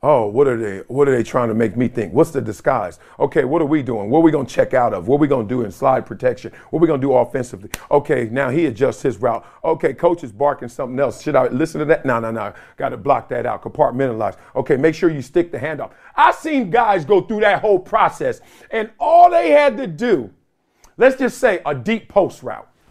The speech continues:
All you gotta do is fake the handoff so you can get the bite of the safety so that the receiver can get behind him for the deep post route. That's all you gotta do. But most people think, "Oh man, he missed him because his arm.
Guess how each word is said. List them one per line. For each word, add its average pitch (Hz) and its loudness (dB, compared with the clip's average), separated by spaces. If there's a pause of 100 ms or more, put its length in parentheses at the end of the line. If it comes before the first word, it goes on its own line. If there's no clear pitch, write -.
(680)
All 339 10
you 359 8
gotta 294 4
do 180 -2 (300)
is 175 -2
fake - 2
the 226 0
handoff 170 -2 (340)
so - 4
you 196 2
can 185 -4
get 175 -2
the 160 -6
bite 196 2
of 170 -2
the 156 -6
safety 170 -6 (120)
so 208 2
that 190 2
the 185 0
receiver 190 0
can 175 -2
get 180 2
behind 170 2
him 147 -4 (160)
for 151 0
the 135 2
deep 123 0
post 127 -2
route. - -16 (220)
That's 196 -2
all 233 4
you 226 0
gotta 202 0
do. 143 -12 (600)
But 226 2
most 285 0
people 240 2
think, 196 0
"Oh 196 0
man, 208 -4
he 247 0
missed 220 0
him 202 -2
because 196 0
his 180 0
arm. 156 0